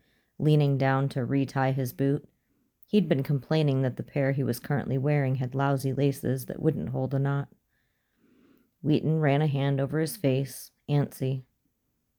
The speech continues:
"We should go," he said, and Mulder and Scully couldn't help but agree.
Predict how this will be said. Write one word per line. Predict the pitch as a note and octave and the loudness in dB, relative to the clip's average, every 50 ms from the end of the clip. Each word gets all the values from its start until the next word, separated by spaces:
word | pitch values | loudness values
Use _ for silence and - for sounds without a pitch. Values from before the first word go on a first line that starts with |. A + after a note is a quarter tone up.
| _ _ _ _ - | _ _ _ _ 2
"We | F#3+ G3 | 2 4
should | - - C3 - | 4 0 -4 -2
go," | - C3+ B2 B2+ C3 C3 C3 - - | 2 2 2 4 2 0 -4 -6 -6
he | - C#3 | -4 -4
said, | - - C#3 C3 C3 C3 C#3 C#3 - _ _ _ _ _ _ _ _ _ _ _ | -2 0 0 0 0 -2 -4 -8 -10 _ _ _ _ _ _ _ _ _ _ _
and | - E3+ F3 F3+ | 4 6 6 8
Mulder | G3 F#3+ E3+ D#3+ C#3 | 8 6 6 4 2
and | C3 C3 B2 | 0 0 -2
Scully | - - C#3 C3 C3+ C3 | -2 -2 -2 0 0 -2
couldn't | - - D#3+ C#3 B2 - | -2 -2 -4 -4 -4 -4
help | C#3 D3 C#3 - - | -4 -6 -6 -6 -6
but | B2 | -6
agree. | C3 B2 - C3+ C#3 C#3 C#3 C3+ C3 | -6 -4 -2 -2 -2 -2 -2 -4 -6